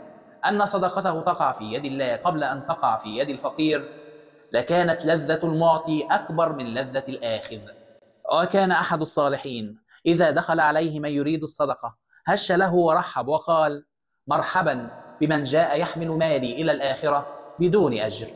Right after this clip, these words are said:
فمن أراد أعلى الدرجات في الإنفاق في سبيل الله اقتدى بالرسول صلى الله عليه وسلم والسيدة عائشة أم المؤمنين رضي الله عنها وأرضاها والصحابة والصالحين، وإلا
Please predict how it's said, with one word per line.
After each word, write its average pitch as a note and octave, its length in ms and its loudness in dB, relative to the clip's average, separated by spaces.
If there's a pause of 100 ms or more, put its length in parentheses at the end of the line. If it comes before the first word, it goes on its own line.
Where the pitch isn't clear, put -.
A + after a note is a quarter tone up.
(500)
فمن F3+ 220 2
أراد E3+ 280 2
أعلى F3 320 0
الدرجات D3 580 -2
في - 80 -12
الإنفاق C3+ 500 -4
في C3+ 160 -10
سبيل C#3+ 340 -4
الله D3+ 340 -4 (460)
اقتدى D3+ 540 0
بالرسول A#2+ 500 -2
صلى B2 180 -6
الله C#3 360 0
عليه C3+ 260 0
وسلم C3+ 560 -6 (400)
والسيدة D#3 560 0
عائشة C#3+ 360 -2
أم D3+ 280 -2
المؤمنين C3+ 520 -6
رضي B2 220 -2
الله C#3 380 0
عنها C#3+ 260 -2
وأرضاها C#3+ 680 0 (280)
والصحابة D#3+ 680 2
والصالحين، A#2+ 840 -2 (460)
وإلا C#3+ 640 2